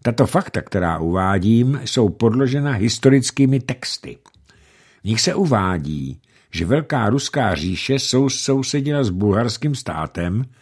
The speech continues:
kde ve valné většině dominoval islám. Potýkal se totiž se zbytkem chazarské říše, která právě na svém úplném konci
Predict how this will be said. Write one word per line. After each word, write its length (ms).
kde 160
ve 120
valné 460
většině 580
dominoval 680
islám. 800
Potýkal 640
se 200
totiž 440
se 120
zbytkem 500
chazarské 680
říše, 600
která 300
právě 500
na 120
svém 300
úplném 440
konci 600